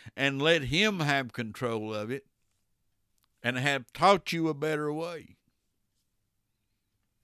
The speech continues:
It's gonna come down to one of those two questions one day. As we read before and studied before, when the children of Israel went into the promised land,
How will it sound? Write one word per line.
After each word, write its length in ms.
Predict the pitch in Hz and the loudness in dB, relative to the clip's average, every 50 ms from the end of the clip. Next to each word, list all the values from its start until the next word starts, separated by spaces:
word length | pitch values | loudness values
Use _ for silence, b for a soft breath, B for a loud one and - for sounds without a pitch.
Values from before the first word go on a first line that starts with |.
| _ _ _ _ _ _ _ _ _ _ _ _ _ _ _ _ _ - | _ _ _ _ _ _ _ _ _ _ _ _ _ _ _ _ _ -4
It's 160 | 110 135 139 - | -2 -2 -2 -2
gonna 220 | 185 180 170 156 | -4 -4 -4 -2
come 280 | - 160 160 160 147 139 | 0 -2 -2 -2 -2 -2
down 300 | 143 165 175 175 160 135 | -2 -2 -2 -2 -4 -4
to 60 | 131 | -2
one 200 | 139 147 151 151 | 0 0 0 0
of 100 | 147 143 | 0 0
those 220 | 139 147 147 - | 0 0 0 -2
two 200 | - - 165 160 | -2 -6 -6 -6
questions 580 | 143 151 156 170 175 160 - - - 98 92 90 | -6 -6 -6 -6 -6 -6 -10 -12 -14 -14 -14 -12
one 260 | 95 95 90 87 85 | -12 -12 -12 -12 -14
day. 280 | 87 82 78 - - _ _ _ _ _ _ _ _ _ _ _ _ _ _ _ _ _ - - _ 95 95 101 113 | -14 -16 -16 -18 -20 _ _ _ _ _ _ _ _ _ _ _ _ _ _ _ _ _ -20 -20 _ -16 -8 -4 -2
As 220 | 113 113 107 101 110 | -2 -2 -2 -4 -6
we 200 | 113 117 123 120 | -4 -4 -4 -2
read 360 | 117 123 131 131 135 127 127 | 0 2 2 2 2 0 -6
before 460 | 127 117 - - 151 160 147 131 120 | -12 -10 -4 -2 0 0 0 0 -2
and 320 | 113 - 110 110 110 110 | -4 -6 -8 -8 -8 -8
studied 400 | - - 127 135 139 135 135 135 | -6 -2 0 0 0 0 -4 -8
before, 400 | 131 127 - - 165 170 165 143 | -10 -10 -4 -2 0 2 2 2
when 160 | 117 110 113 110 | 0 -2 -4 -6
the 80 | 107 | -6
children 460 | 107 - 127 127 131 131 131 127 127 | -6 -2 0 0 0 0 -2 -4 -6
of 100 | 127 123 | -4 -2
Israel 380 | 135 143 143 131 127 131 127 127 | 0 0 0 0 0 -2 0 0
went 200 | 135 135 139 143 | 0 0 0 0
into 340 | 147 151 151 143 117 127 135 | 0 0 0 -2 -4 -8 -6
the 120 | 131 139 | -6 -8
promised 480 | 131 - 151 151 151 156 160 151 - 143 | -6 -2 -2 0 0 0 -2 -4 -8 -6
land, 460 | 151 160 165 160 147 127 101 90 | -4 -2 -2 -2 -2 -4 -6 -8